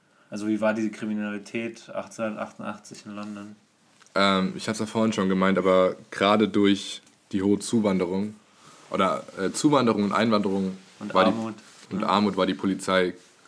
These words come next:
Speaker 2: kontinuierlich überfordert.
Speaker 1: Also, aber Zuwanderung aus ländlichen Teilen von England?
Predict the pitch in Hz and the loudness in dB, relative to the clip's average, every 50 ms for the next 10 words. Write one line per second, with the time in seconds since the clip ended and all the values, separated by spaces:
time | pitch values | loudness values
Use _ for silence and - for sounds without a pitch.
0 | _ - - - 117 101 104 95 92 87 85 92 90 - 95 90 85 78 - - | _ -10 -2 0 0 0 0 -2 -2 0 0 0 0 -2 -4 -6 -6 -8 -6 -4
1 | 90 87 85 85 85 76 - - 113 113 113 - 110 110 110 107 104 - - - | -4 -4 -4 -4 -8 -8 -8 -6 -4 -2 -2 -2 -2 -2 -2 -2 -4 -6 -10 -8
2 | - 123 117 117 113 113 113 104 110 110 107 101 104 104 104 101 - - - - | -6 -4 -2 0 0 -2 -2 -6 -6 -6 -6 -6 -4 -6 -6 -6 -10 -16 -18 -18
3 | - - - - 107 107 110 110 95 120 110 104 107 104 - 113 104 101 98 98 | -20 -16 -10 -6 -4 -4 -2 -2 -4 -6 -6 -6 -8 -8 -6 -4 -4 -4 -6 -10
4 | - - - 104 110 107 101 101 98 98 98 | -12 -12 -8 -8 -6 -6 -6 -6 -8 -10 -12